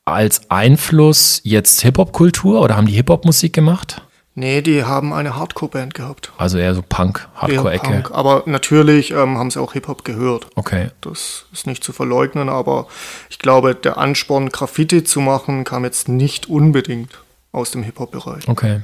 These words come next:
Speaker 1: Und jetzt mit diesen Älteren oder mit diesen anderen Crews, die es da schon gab in Schwäbisch Hall, war das dann einigermaßen harmonisch oder haben die euch kritisch beäugt oder Bilder ausgecrossed oder war das dann so ein bisschen, wie soll ich sagen,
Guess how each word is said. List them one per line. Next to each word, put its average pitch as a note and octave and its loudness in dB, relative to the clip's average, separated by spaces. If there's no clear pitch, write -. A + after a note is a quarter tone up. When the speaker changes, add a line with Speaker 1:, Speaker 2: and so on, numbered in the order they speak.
Speaker 1:
Und A#2+ 4
jetzt B2 4
mit A#2+ 4
diesen G#2 0
Älteren E3 6
oder A#2 6
mit G#2+ 2
diesen G2 -2
anderen C3 6
Crews, D3 2
die C3+ 0
es B2+ 2
da B2+ 4
schon A#2 4
gab A2+ 2
in B2 4
Schwäbisch B2 0
Hall, A#2+ 4
war G2+ 2
das A2 0
dann G#2+ 4
einigermaßen G#2 2
harmonisch A2 6
oder G#2 4
haben G2+ 6
die G#2 2
euch F#2+ 0
kritisch A#2 0
beäugt A2+ 2
oder A2+ -12
Bilder G#2+ 4
ausgecrossed - 0
oder F#2+ -2
war F#2+ -4
das G2 -4
dann F#2+ 0
so F#2+ -2
ein F#2+ 0
bisschen, F#2 0
wie F#2 -2
soll F#2 -4
ich F2+ -4
sagen, F#2+ 2